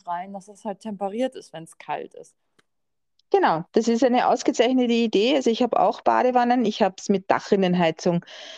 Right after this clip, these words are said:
Speaker 2: äh,
Speaker 1: Mm.
Speaker 2: umwickelt, die Badewanne, und dann auch in einen isolierten Kasten hineingestellt und das funktioniert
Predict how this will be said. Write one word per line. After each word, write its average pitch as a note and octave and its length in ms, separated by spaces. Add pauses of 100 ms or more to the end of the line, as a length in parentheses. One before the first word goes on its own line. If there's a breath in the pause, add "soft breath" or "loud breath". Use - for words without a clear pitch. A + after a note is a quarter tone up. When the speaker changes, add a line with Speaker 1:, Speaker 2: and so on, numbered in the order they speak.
(200 loud breath)
Speaker 2:
äh, - 280
Speaker 1:
Mm. - 60
Speaker 2:
umwickelt, G3+ 680
die C#4 80
Badewanne, D#4 680
und B3 280
dann A#3 140
auch F3 240
in F#3+ 160
einen F3+ 260
isolierten F3 520
Kasten F3+ 380
hineingestellt E3 840
und F3 140
das D#3 100
funktioniert E3 640